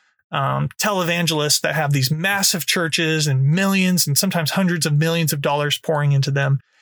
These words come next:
And all the preacher seemed to be asking for was more money, you know, "Trust God and give more money and he'll bless you." And it just seemed like a scam to them. And so they were very weary of the church because they thought that it was a,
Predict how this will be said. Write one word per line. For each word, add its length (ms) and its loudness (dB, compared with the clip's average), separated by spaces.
And 180 -2
all 200 0
the 100 -4
preacher 340 -2
seemed 240 0
to 60 0
be 140 0
asking 360 0
for 220 -2
was 180 -4
more 380 0
money, 320 0
you 80 2
know, 100 0
"Trust 360 -2
God 340 0
and 140 -4
give 120 -2
more 180 0
money 280 2
and 100 2
he'll 120 0
bless 340 0
you." 480 0
And 340 0
it 80 -2
just 200 0
seemed 200 0
like 160 -4
a 20 -8
scam 540 0
to 100 -2
them. 420 -2
And 160 0
so 360 0
they 160 0
were 140 0
very 300 0
weary 600 0
of 140 -2
the 80 0
church 500 -2
because 460 0
they 240 0
thought 300 -2
that 100 -2
it 80 -2
was 140 0
a, 180 -2